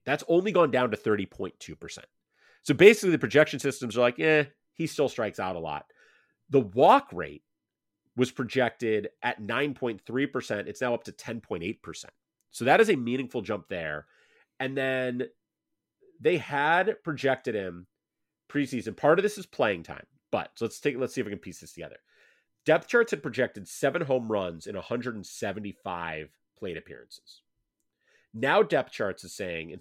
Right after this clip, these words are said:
three hundred forty-four plate appearances, he's gonna hit sixteen home runs. So less than twice as many plate appearances, more than twice as many home runs.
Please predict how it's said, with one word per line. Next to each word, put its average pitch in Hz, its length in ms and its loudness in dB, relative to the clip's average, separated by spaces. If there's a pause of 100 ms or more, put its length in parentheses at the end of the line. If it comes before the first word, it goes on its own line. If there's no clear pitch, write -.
three 127 160 0
hundred 143 300 -4
forty-four 113 420 -2
plate 104 200 -4
appearances, 92 440 -10
he's 85 140 -16
gonna 92 100 -10
hit 92 120 -12
sixteen - 680 -12
home 90 240 -8
runs. 73 340 -12 (260)
So 127 360 2 (180)
less 127 380 4
than 226 120 2
twice 170 320 4
as 135 120 -8
many 131 180 2
plate 117 220 2
appearances, 95 520 -4
more 98 280 -2
than 104 100 -6
twice 95 320 -6
as 80 80 -18
many 80 200 -10
home 78 180 -12
runs. - 380 -18